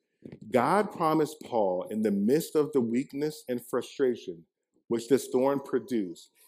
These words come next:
he would find God's power all the more present. Having heard such a word from God, Paul is able to boast about weakness, not because he enjoys them,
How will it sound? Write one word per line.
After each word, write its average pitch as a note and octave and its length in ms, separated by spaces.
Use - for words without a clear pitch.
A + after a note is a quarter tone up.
he D#3 160
would D#3+ 160
find C#3 520
God's D#3 400
power A#2 540
all B2+ 360
the C3 100
more B2 280
present. A2 560
Having C3 280
heard F#3+ 340
such E3 300
a C#3 80
word C3 380
from C3 180
God, F#2+ 420
Paul D#3+ 320
is F3+ 200
able A#2+ 380
to G#2+ 160
boast C3 400
about A2+ 400
weakness, G2+ 580
not C3+ 340
because F#3 400
he D#3 120
enjoys A#2 580
them, F2+ 200